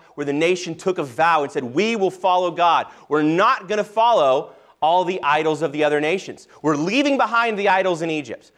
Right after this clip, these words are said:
We're not going to adopt the Canaanite gods. We will follow God." They made that vow before Jo-, Joshua.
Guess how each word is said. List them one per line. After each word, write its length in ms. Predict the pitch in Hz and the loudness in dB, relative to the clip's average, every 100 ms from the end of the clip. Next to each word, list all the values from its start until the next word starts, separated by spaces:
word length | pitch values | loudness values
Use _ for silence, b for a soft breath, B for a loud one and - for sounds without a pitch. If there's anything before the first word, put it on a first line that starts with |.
| b | b
We're 120 | 139 | 0
not 360 | 160 196 247 208 | 2 2 2 0
going 180 | 226 214 | 0 2
to 100 | 214 | 2
adopt 340 | 175 208 214 | 2 2 0
the 80 | 214 | -2
Canaanite 560 | - 202 202 190 175 156 | -10 -4 -2 0 0 0
gods. 380 | 190 190 113 - b | 2 2 0 -6 b
We 340 | 123 139 208 240 | -16 -8 -4 0
will 180 | 214 214 | 0 0
follow 440 | - 175 170 170 | 0 2 4 2
God." 400 | 160 180 165 107 B B | 2 2 2 -2 B B
They 140 | 143 | 0
made 400 | 139 156 196 180 | 2 2 2 0
that 300 | 190 180 131 | 0 -2 -2
vow 260 | 156 175 160 | 0 2 0
before 320 | 139 - 147 | -2 -2 -2
Jo-, 340 | 143 151 147 - - | 0 2 2 -2 -2
Joshua. 480 | 156 156 - 69 | 0 0 -4 -18